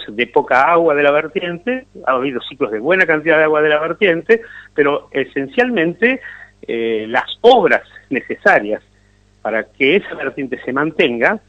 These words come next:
este, nunca han sido hechas por la municipalidad, por la municip-, actualmente Municipalidad de San Antonio Redondo. Este, no ha sido, no han sido limpiadas las, eh, no han sido renovadas las cañerías, son cañerías obsoletas, que estamos hablando de la década del cincuenta, ¿no es cierto?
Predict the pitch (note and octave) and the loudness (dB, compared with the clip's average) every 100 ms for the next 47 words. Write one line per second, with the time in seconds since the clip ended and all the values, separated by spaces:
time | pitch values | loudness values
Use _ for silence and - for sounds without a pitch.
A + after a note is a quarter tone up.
0 | _ _ _ C3 - _ B2+ C3 A3 C3+ | _ _ _ -6 -6 _ -6 0 0 0
1 | A#2+ - A#2 A#2 C3 B2 - G#2+ G2+ G2+ | -2 -2 -2 -2 -2 -8 -8 -8 -8 -10
2 | - - G#2+ G#2+ A#2+ B2 B2 A2+ A2 G#2 | -14 -12 -10 -6 -2 -2 -2 -4 -4 -6
3 | G#2 G#2+ A2+ G#2+ - - A#2+ - E3 E3 | -6 -6 -8 -10 -8 -4 -4 0 0 0
4 | E3 E3+ E3 D#3 E3+ - C3 A#2+ - G#2+ | -2 -6 -4 0 0 -2 -12 -12 -12 -4
5 | A#2+ A#2+ C3 A#2 G#2+ G2+ A#2+ A2 G2+ G2+ | -2 0 0 0 -6 -8 -8 -6 -6 -8
6 | G2+ G#2 G2+ _ - _ - - - _ | -12 -14 -16 _ -20 _ -20 -20 -20 _
7 | - A#2+ A#2+ _ - A2 A2 G#2+ - - | -6 -6 -6 _ -6 -4 -2 -4 -8 -20
8 | _ C3 C3 A2+ - B2+ A2+ G#2+ G#2+ C3+ | _ -2 0 0 -4 -6 -4 -6 -6 -2
9 | B2+ A#2 - A#2 G#2+ A2 - B2+ A2+ G#2+ | -2 -4 -10 -10 -10 -10 -4 -2 -2 -4
10 | G#2 _ _ - _ _ A2 G2+ G2+ G2+ | -8 _ _ -20 _ _ -12 -10 -8 -2
11 | D3 - B2 A2+ A2 A2+ A2 - - G#2+ | -2 0 -4 -2 -4 -2 -2 -4 -6 -8
12 | B2 G3+ G3+ F#3+ - A#2+ A#2 A2+ A#2+ A#2 | -4 0 4 4 2 -6 -6 -6 -8 -6
13 | A#2+ - A#2 F#3 A#3+ A#2+ A2 C3+ B2 A2+ | -6 -4 2 2 2 -2 -2 -2 -2 -2
14 | B2+ G3 D3 - G#2+ G#2 B2 - A2 G#2 | -4 0 -2 -2 -6 -2 -2 -2 -4 -4
15 | - F#3 A#3+ B2 - G2+ G#2+ G3 F#3 - | -6 0 2 2 -6 -8 -2 -2 -2 -6